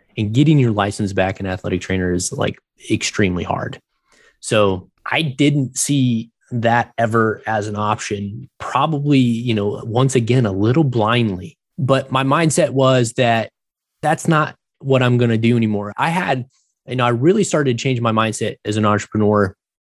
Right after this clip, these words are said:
in that fifteen and sixteen year. When I went real estate, when I got my license, going all the way back to my license, I knew something had to change. That's what I knew.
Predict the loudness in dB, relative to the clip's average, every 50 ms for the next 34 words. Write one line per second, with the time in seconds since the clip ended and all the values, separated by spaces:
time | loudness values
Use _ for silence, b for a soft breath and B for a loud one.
0 | _ _ _ _ _ -2 0 2 2 0 -2 -4 0 0 0 0 0 -2 0 2
1 | 2 2 2 0 -2 -4 -6 -6 -8 -8 -4 -2 0 0 0 0 0 2 2 2
2 | 2 0 -2 -8 -12 -6 -2 0 2 2 2 2 0 0 0 0 2 2 0 0
3 | 0 0 0 0 0 -2 _ _ b b b b b b b b b b b b
4 | b b b b _ _ -4 -2 0 2 2 2 2 2 2 0 0 -2 -4 -6
5 | -6 -6 -8 -6 -6 -4 0 0 2 2 2 2 2 2 0 -2 -2 -2 0 0
6 | -2 -2 -4 -10 -12 -6 -2 0 4 4 4 4 4 2 0 2 2 0 -2 -2
7 | -2 -2 -4 -4 -6 -8 -8 -8 -8 -10 -12 -12 -14 -14 -14 _ _ _ _ _
8 | _ _ _ _ _ -6 -2 -2 0 -2 -2 -2 -2 -2 -2 -2 -2 -4 -8 -10
9 | -12 -14